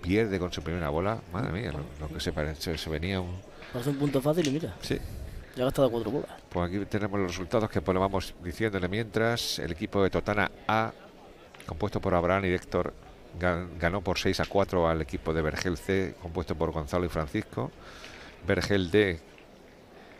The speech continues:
Speaker 1: ganó doce ocho a Salou, Mazarrón A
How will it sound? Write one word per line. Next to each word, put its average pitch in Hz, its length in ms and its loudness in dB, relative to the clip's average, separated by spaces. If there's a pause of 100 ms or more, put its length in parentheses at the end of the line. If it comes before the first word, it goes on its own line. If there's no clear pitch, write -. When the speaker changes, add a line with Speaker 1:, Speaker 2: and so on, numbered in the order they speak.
(1200)
Speaker 1:
ganó 95 280 4
doce 95 360 4
ocho 90 280 2
a 76 200 2
Salou, 110 520 2 (220)
Mazarrón 87 560 0
A 92 320 2